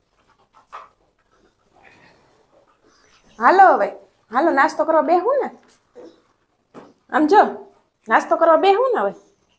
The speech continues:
હે? હા બોલ. કાકાને બેહી ગયા નાસ્તો કરવા, લે. ઓય, રમાડું. હા, લે, રમાડું. તો જય શ્રી કૃષ્ણ કર દે આમાં. જય શ્રી કૃષ્ણ.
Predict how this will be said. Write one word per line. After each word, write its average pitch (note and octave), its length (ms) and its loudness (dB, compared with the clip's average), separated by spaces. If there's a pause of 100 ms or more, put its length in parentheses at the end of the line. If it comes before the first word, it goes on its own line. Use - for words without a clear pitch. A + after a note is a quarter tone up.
(380)
હે? E4+ 180 -4 (840)
હા A3+ 60 -2
બોલ. F#4+ 220 0 (1300)
કાકાને C#4+ 360 2
બેહી C4+ 200 4
ગયા A3+ 160 0
નાસ્તો A#3 280 -4
કરવા, A#3 220 0
લે. F#4+ 240 -4 (600)
ઓય, D4+ 240 4
રમાડું. D4 480 2 (340)
હા, E3+ 180 -12
લે, F3 140 -14
રમાડું. E3+ 600 -20 (1500)
તો D#4+ 80 -2
જય C#4+ 180 2
શ્રી E4 120 -2
કૃષ્ણ F#4 300 0
કર G4 160 -2
દે G#4+ 120 -2
આમાં. A4 380 0
જય C4+ 80 0
શ્રી E4 140 -8
કૃષ્ણ. D#4 440 -4